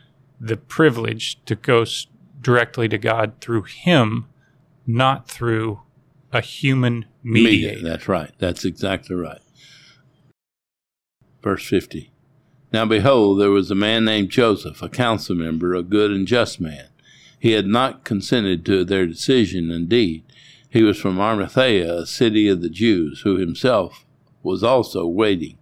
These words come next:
Speaker 2: for the kingdom of God. This man went to Pilate and asked for the body of Jesus.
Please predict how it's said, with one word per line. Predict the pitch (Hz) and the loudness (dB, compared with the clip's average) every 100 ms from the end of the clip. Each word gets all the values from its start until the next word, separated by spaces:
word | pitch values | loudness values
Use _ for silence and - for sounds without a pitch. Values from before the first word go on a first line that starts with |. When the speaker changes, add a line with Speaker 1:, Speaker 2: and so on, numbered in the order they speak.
| _ _ _ | _ _ _
Speaker 2:
for | - 101 | -6 -6
the | 85 | -4
kingdom | - 101 92 87 | -2 -2 -2 -4
of | 87 - | -6 -2
God. | 95 73 - - _ _ - | -2 -2 -8 -18 _ _ -2
This | 113 - | 0 2
man | 123 120 113 | 2 2 2
went | 117 101 | 0 -2
to | - | -6
Pilate | 123 123 123 135 | -2 0 2 0
and | - 104 | 0 -2
asked | 107 110 | 0 -2
for | - | -2
the | 95 92 | -2 0
body | 104 107 104 | 0 2 2
of | 95 90 | 0 0
Jesus. | 113 98 82 - - | 0 0 -4 -12 -16